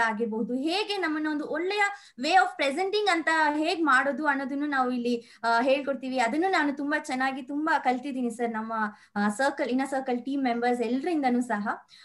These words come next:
ಆ, anchoring ಮಾಡೋರಿಗೆ ಇದು ಒಂದು ಅದ್ಭುತವಾದಂತಹ ಅವಕಾಶ. ಆ, ನಿಮಗೆ ಇಲ್ಲಿ ಎಲ್ಲಾ ರೀತಿಯಾದಂತಹ guidelines, ಎಲ್ಲಾ ರೀತಿಯಾದಂತಹ support ಸಿಗುತ್ತೆ. ಆ, ಭಾಷೆಯ ಬಗ್ಗೆ ಆಗಿರಬಹುದು, ನಿಮ್ಮನ್ನ ನೀವು mentor groom ಮಾಡ್ಕೊಳ್ಬೇಕು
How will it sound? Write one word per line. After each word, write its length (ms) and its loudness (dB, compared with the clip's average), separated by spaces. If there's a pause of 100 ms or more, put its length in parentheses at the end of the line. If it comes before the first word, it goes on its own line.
(120)
ಆ, 120 4
anchoring 720 2
ಮಾಡೋರಿಗೆ 800 4
ಇದು 200 -2
ಒಂದು 220 2
ಅದ್ಭುತವಾದಂತಹ 960 2
ಅವಕಾಶ. 400 0 (340)
ಆ, 100 4
ನಿಮಗೆ 340 2
ಇಲ್ಲಿ 140 2
ಎಲ್ಲಾ 440 2
ರೀತಿಯಾದಂತಹ 680 2
guidelines, 500 -2
ಎಲ್ಲಾ 300 2
ರೀತಿಯಾದಂತಹ 640 -2
support 440 -4
ಸಿಗುತ್ತೆ. 640 -6
ಆ, 120 4
ಭಾಷೆಯ 560 4
ಬಗ್ಗೆ 320 0
ಆಗಿರಬಹುದು, 500 0
ನಿಮ್ಮನ್ನ 440 0
ನೀವು 320 0 (160)
mentor 400 2
groom 340 2
ಮಾಡ್ಕೊಳ್ಬೇಕು 880 0